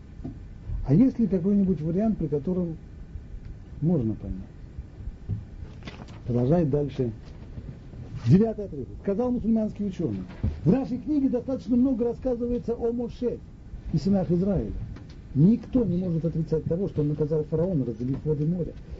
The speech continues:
Спас своих избранников, покарал разгневавших его. Он давал им манну и воду в пустыне, спас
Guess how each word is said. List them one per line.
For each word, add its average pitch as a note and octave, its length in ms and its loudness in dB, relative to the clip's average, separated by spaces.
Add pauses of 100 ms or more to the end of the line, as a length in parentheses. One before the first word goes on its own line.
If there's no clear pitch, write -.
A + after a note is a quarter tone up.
(200)
Спас A#3+ 280 0
своих A#3+ 280 -6
избранников, G3+ 560 -4
покарал A#3+ 480 0
разгневавших G#3 640 0
его. A2 240 -4 (340)
Он C4 240 2
давал B3+ 340 -2
им C4 80 2
манну C4 300 4
и B3+ 80 4
воду B3+ 240 0
в - 60 -6
пустыне, B3 500 2
спас B3 340 0